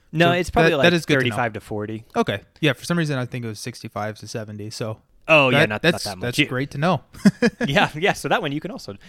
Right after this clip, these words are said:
Speaker 1: get for yourself if you want to. But yeah, a real, uh, a real success for me. So I was, I was excited to share it on the podcast. So
Speaker 2: Awesome.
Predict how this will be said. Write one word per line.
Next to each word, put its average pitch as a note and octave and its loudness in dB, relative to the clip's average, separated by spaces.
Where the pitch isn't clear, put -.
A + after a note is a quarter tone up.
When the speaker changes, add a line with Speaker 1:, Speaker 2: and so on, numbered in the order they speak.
Speaker 1:
get - -6
for A2+ -6
yourself G#2 -6
if G#2 -16
you G2+ -6
want G#2 -8
to. A2+ -6
But D3+ 4
yeah, D3 6
a C3 4
real, D#3+ 6
uh, C3+ 4
a B2+ -10
real C#3+ 0
success - -6
for - -16
me. G2 -10
So G#2 -8
I G#2 -2
was, G2+ -8
I G#2 -8
was G#2+ -2
excited G#2 -6
to G2+ -8
share G2 -6
it F#2 -6
on F2+ -10
the - -16
podcast. - -12
So - -12
Speaker 2:
Awesome. C4 -2